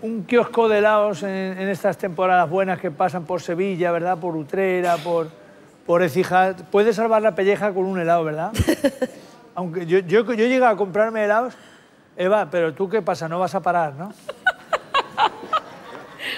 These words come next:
Speaker 3: Juan.
Speaker 1: Se te está, para la garganta, para cantar.
Speaker 3: Es que como tengo la voz rosadilla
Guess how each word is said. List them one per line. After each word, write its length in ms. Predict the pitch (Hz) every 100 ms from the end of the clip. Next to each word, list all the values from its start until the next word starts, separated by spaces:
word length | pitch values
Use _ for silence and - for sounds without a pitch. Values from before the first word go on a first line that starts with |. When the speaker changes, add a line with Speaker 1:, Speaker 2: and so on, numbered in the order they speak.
| 294 254 - - - -
Speaker 3:
Juan. 400 | 240 254 285 247 - - - - - - - - - - - -
Speaker 1:
Se 180 | 196
te 100 | 175
está, 360 | 190 - 254 -
para 180 | 220 220
la 60 | 214
garganta, 400 | 214 262 277 240
para 140 | 220 214
cantar. 560 | 208 202 269 302 208 - - 123 131 123
Speaker 3:
Es 100 | 254 254
que 100 | 330
como 200 | 302 294
tengo 200 | 294 277
la 120 | 240
voz 120 | 269
rosadilla 600 | 339 320 311 269 240